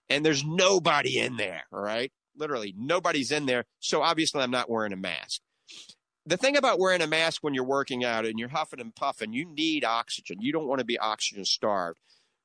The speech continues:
But if you're gonna go to a gym and there's a lot of people in there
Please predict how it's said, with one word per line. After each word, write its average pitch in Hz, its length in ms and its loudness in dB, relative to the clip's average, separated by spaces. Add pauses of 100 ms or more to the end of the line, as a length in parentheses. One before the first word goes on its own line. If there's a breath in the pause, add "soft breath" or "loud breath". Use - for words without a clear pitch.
But 156 200 4
if 151 140 2
you're 180 100 4
gonna 202 160 4
go 180 160 4
to 185 140 2
a 143 60 4
gym 185 500 0 (180)
and 131 140 0
there's 131 140 2
a 135 60 2
lot 139 260 2
of 156 100 0
people 160 360 0
in 170 120 0
there 208 300 0